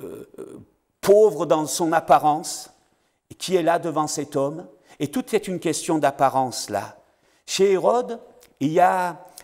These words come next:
une apparence de force. Il y a une apparence de force.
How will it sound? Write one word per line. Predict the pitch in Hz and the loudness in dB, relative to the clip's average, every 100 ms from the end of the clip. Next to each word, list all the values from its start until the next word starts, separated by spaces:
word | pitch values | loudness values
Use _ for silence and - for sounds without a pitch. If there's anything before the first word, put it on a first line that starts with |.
| _ _ _ | _ _ _
une | 139 170 | 0 4
apparence | 196 - 175 180 202 214 - - _ | 4 4 4 2 -2 -4 -10 -12 _
de | 104 147 | -4 -4
force. | - 175 170 - - - _ _ _ _ _ _ _ _ 117 | 2 2 2 -4 -8 -10 _ _ _ _ _ _ _ _ -4
Il | |
y | 139 | -2
a | |
une | 160 | 0
apparence | 156 170 156 156 | 0 0 0 -2
de | 135 | -2
force. | 135 117 113 - | -4 -4 -6 -10